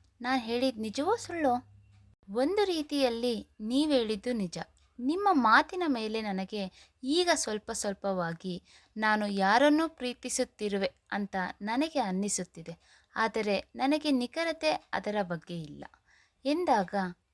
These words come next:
ಅವನ ಉತ್ತರ ಕಂಡ ಸುಮಾ ಕುತೂಹಲದಿಂದ, "ನಿಮ್ಮ ಪ್ರೀತಿ ನಿಮ್ಮ ವೈಯಕ್ತಿಕ ವಿಷಯ. ಆದರೂ ನನಗಿರುವ ಕುತೂಹಲದಿಂದ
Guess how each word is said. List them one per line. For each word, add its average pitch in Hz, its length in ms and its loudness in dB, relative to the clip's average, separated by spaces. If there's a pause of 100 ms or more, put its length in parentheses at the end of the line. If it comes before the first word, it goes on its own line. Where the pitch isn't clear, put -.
ಅವನ 240 300 -2
ಉತ್ತರ 311 420 -2
ಕಂಡ 214 320 -6
ಸುಮಾ 196 560 -8
ಕುತೂಹಲದಿಂದ, 220 880 -6 (920)
"ನಿಮ್ಮ 339 360 0
ಪ್ರೀತಿ 240 640 -6
ನಿಮ್ಮ 302 320 2
ವೈಯಕ್ತಿಕ 262 640 0
ವಿಷಯ. 180 400 -4 (560)
ಆದರೂ 349 440 4
ನನಗಿರುವ 294 640 2
ಕುತೂಹಲದಿಂದ 247 920 2